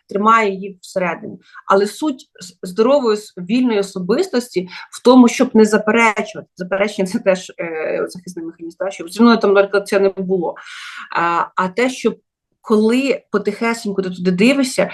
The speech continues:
щоб хватило ресурсів це перепрацювати і потім прийняти, що так, це було,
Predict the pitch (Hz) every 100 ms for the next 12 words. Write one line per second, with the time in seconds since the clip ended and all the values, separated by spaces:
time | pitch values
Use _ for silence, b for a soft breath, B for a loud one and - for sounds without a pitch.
0 | B - - 196 196 196 254 233 202 190
1 | 208 - 240 - 180 214 208 202 196 190
2 | 190 180 196 214 269 247 190 B B -
3 | - 269 269 240 - - 233 233 220 196
4 | 180 - 190 226 196 - 185 180 190 180
5 | -